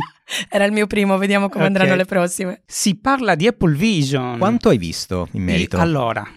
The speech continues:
Speaker 2: <laughs> raga, io sono, sto impazzendo. Ho visto tutto. Ho visto
Speaker 3: Cioè,
Speaker 2: tutto.
Speaker 3: io,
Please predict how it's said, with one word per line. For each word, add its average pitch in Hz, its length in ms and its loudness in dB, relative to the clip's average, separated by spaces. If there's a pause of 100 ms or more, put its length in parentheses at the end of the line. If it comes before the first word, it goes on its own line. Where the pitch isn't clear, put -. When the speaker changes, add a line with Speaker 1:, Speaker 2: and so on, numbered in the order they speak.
(140)
Speaker 2:
<laughs> - 220 -10
raga, 123 460 -8
io 139 340 -2
sono, 131 560 2
sto - 140 -6
impazzendo. 120 760 -2 (240)
Ho 165 80 0
visto 160 320 2
tutto. - 360 -14 (260)
Ho 135 100 -6
visto 143 360 -4
Speaker 3:
Cioè, - 160 -4
Speaker 2:
tutto. - 220 2
Speaker 3:
io, - 100 0